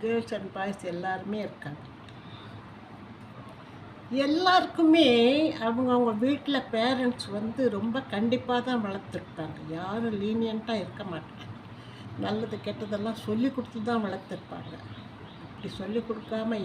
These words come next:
யாரும் வளர்த்துருக்க மாட்டாங்க. ஒரு ப்ரெஸ்டீஜியஸ் யூனிவர்சிட்டியில வந்து படிக்கிறதுக்கு அந்த ஸ்டூடெண்ட்ஸோட பேரண்ட்ஸு எவ்வளோ கஷ்டப்பட்டு அந்த அட்மிஷனை வாங்கி அங்க இவங்களை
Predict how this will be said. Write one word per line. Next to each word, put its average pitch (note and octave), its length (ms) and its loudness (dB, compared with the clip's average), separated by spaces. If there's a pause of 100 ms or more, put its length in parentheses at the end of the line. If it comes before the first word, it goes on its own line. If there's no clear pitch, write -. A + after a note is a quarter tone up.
யாரும் G#3+ 540 -2
வளர்த்துருக்க E3+ 560 -8 (100)
மாட்டாங்க. - 400 -12 (720)
ஒரு D4 140 6 (100)
ப்ரெஸ்டீஜியஸ் D#4+ 840 2
யூனிவர்சிட்டியில C4 720 4 (100)
வந்து B3 220 4 (120)
படிக்கிறதுக்கு G#3+ 920 0 (760)
அந்த G#3 300 0 (320)
ஸ்டூடெண்ட்ஸோட B3+ 720 0 (160)
பேரண்ட்ஸு A3+ 760 2 (420)
எவ்வளோ B3 220 0 (200)
கஷ்டப்பட்டு C4 760 -4 (240)
அந்த G#3 180 -2 (120)
அட்மிஷனை A3 580 0 (140)
வாங்கி F3+ 680 -2 (720)
அங்க A#3+ 180 4 (180)
இவங்களை G3+ 400 -2